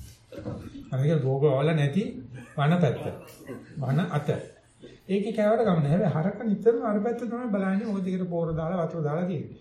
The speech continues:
ඉතින් අර මනුස්සයා නිතරම කෙවිතක් තියාගෙන නියතේ ඉඳගෙන එළවනවා. ඉතින් එතකන් එහෙම නැත්තම් ගෝ-, අයිතිකාරයන් ගුටි කනවනේ. ඒක තමයිලු ආධුනිකයාගේ සතිය.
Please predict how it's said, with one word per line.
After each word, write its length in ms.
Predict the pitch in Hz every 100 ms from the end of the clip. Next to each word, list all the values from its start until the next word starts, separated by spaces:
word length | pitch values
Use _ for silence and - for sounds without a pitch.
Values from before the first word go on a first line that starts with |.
| -
ඉතින් 180 | - 165
අර 100 | 147
මනුස්සයා 320 | 165 160 196
නිතරම 560 | 160 135 180 196 220 214
කෙවිතක් 380 | 185 160 151 156
තියාගෙන 440 | 190 131 120 - - - - _
නියතේ 360 | 147 143 185 180
ඉඳගෙන 360 | 160 160 127 131 - - - _ _ -
එළවනවා. 440 | 156 135 95 82 - - _ _ _ _ _
ඉතින් 220 | - 165 185
එතකන් 240 | 143 180 220 233 196 156
එහෙම 200 | 147 160
නැත්තම් 300 | 180 175 214
ගෝ-, 180 | 156 135
අයිතිකාරයන් 460 | 131 139 220 240 226
ගුටි 160 | 220
කනවනේ. 400 | 214 196 180 160 - - _ _ _ _ _ _ _ _ _ _ _ _ _ -
ඒක 100 | 160
තමයිලු 360 | 165 180 196 208
ආධුනිකයාගේ 640 | 156 160 165 160 151 143
සතිය. 340 | 127 127 101